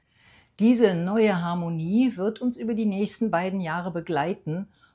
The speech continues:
und verspricht große Entwicklungsschritte für die Menschheit, aber auch für jeden Einzelnen.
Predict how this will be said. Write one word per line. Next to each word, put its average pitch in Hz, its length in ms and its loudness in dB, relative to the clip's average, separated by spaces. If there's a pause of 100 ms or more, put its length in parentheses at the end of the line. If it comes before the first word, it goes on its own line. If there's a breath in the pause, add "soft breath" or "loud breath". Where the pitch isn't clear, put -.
und 190 160 -6
verspricht 202 580 -6
große 196 380 -4
Entwicklungsschritte 190 1040 -6
für - 200 -8
die 143 80 -4
Menschheit, 208 880 -4
aber 160 200 -8
auch 208 200 -6
für - 100 -4
jeden 214 320 0
Einzelnen. 143 680 -6